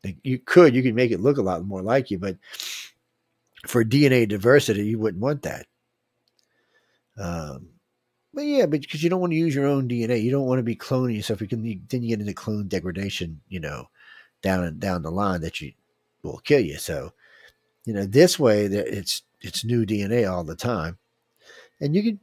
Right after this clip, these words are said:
get yourself to look a lot like your old self, but you still need to mix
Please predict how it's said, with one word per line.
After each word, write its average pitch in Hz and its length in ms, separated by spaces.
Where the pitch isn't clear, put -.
get - 180
yourself 127 300
to 113 80
look 110 160
a 110 40
lot 101 240
like 127 240
your 101 120
old 90 160
self, 107 180
but 107 120
you 104 80
still - 280
need 113 220
to 98 80
mix 92 400